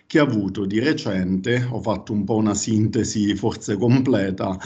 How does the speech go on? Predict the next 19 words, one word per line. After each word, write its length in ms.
eh, 300
diciamo, 800
<clears throat> 180
ha 60
avuto 460
un, 680
eh, 180
una 260
precipitazione 1080
repressiva 1080
fortissima 1080
e 380
ad 200
opera 480
del 180
nuovo 320
questore, 840
eh, 180
bolognese, 880